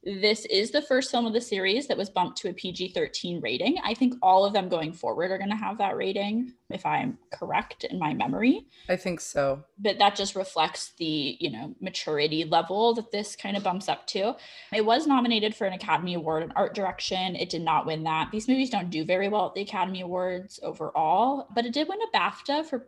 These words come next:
Speaker 1: Best Production Design. Some critics have reviewed it as to say it's one of the best in the series. It has an eighty-eight percent on Rotten Tomatoes and a weighted Metacritic score of eighty. So some not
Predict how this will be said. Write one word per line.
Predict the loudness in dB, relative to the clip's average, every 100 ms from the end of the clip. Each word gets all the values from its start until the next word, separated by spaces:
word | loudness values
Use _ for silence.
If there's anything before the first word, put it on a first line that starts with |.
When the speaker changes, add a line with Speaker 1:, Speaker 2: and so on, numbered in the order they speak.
| _
Speaker 1:
Best | -6 -6 -6
Production | -2 -2 -4 -8 -6
Design. | -6 -8 -10 -12 -18 -20 _ -4
Some | 2 2
critics | 2 0 0 0
have | 0 4
reviewed | 2 2 2
it | 4
as | 4 2 -2 -18 _ _ _
to | -8
say | 0 2
it's | 2 0
one | -4
of | -4
the | -2
best | 0 0 -2
in | -8
the | -6
series. | -6 -2 0 2 2 0 -6 -14 -12
It | -6
has | -2 -2
an | -2 -2
eighty-eight | -2 0 2 0
percent | -2 -4 -2 0
on | 0
Rotten | 0 -2
Tomatoes | -4 0 2 4 2 0
and | 0
a | 2
weighted | 2 0 -2 -2
Metacritic | -4 -4 -6 -6 -6 -6
score | -6 -4 -4 -4
of | -6 -8 -14 _ -6
eighty. | -4 -2 -4 -6 -10 -16 -20 -4
So | -2
some | 2 4 6
not | 6 6 4 2 -4 -4